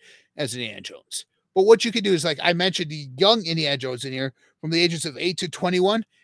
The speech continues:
give us that time when he was twenty-one years old until he becomes the professor at Marshall College.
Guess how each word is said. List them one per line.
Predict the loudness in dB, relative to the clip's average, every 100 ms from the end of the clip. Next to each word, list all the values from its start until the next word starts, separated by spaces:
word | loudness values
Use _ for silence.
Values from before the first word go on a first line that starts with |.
| _
give | 0 2
us | 4
that | 4 4
time | 2
when | 2 -2
he |
was | -4
twenty-one | -4 0 2 2 2
years | 2 4
old | 2 2
until | 0 -2
he | -2
becomes | -4 -4 -4
the | -6
professor | -10 -2 -2 0 -4 -8 -16 -6
at | -2
Marshall | 0 0 -4
College. | -6 -10 -12 -20